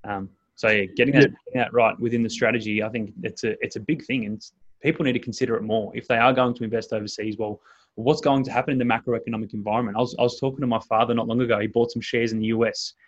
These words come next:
Speaker 1: I think he bought them back in two thousand and nine, and the Australian dollar was basically par for par with the U S.
Speaker 2: Yeah, pretty
Speaker 1: Um,
Speaker 2: great investment.
Speaker 1: <laughs> Yeah, yeah. So the actual, the investment has dropped in value, but his return has gone up.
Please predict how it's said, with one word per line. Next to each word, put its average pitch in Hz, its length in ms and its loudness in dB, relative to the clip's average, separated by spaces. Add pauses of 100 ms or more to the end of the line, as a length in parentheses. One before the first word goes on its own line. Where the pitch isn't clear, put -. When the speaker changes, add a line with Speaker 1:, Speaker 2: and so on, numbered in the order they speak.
(320)
Speaker 1:
I 113 80 -4
think 170 160 -6
he 170 60 0
bought 123 140 4
them 113 60 2
back 110 140 -2
in - 60 -8
two 135 120 -8
thousand 113 240 2
and 104 120 0 (100)
nine, 107 180 2
and 101 80 -2
the 104 40 -2
Australian 113 400 2
dollar 107 180 2
was 104 140 -2
basically 104 380 -4
par 104 260 -4
for - 80 -16
par 101 260 -4 (320)
with 107 100 -10
the 110 100 -2
U 107 200 2
S. 95 120 -2 (140)
Speaker 2:
Yeah, 147 180 -2 (460)
pretty 110 140 0
Speaker 1:
Um, 104 80 0
Speaker 2:
great 123 240 0
investment. 135 220 0 (500)
Speaker 1:
<laughs> - 240 2
Yeah, 190 480 8 (160)
yeah. 170 200 8
So 151 160 2 (520)
the 175 140 10
actual, 196 280 6
the 160 120 8
investment 170 480 4
has 127 100 0
dropped 170 300 4
in 165 120 6 (100)
value, 117 200 6
but 117 140 0
his 151 160 2
return 147 300 0
has 117 100 -2
gone 120 240 0
up. - 160 -4